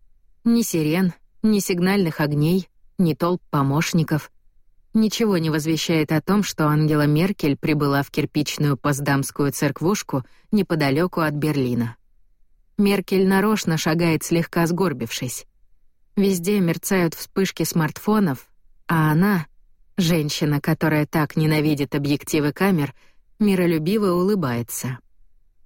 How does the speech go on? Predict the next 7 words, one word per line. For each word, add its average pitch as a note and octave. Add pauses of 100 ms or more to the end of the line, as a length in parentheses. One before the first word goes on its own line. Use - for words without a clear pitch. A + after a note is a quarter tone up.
(200)
Улыбается D#3+
своему C#3
народу. B2+ (1000)
Церквушка, F#3+
которую F3
посетила E3+
Меркель, F3+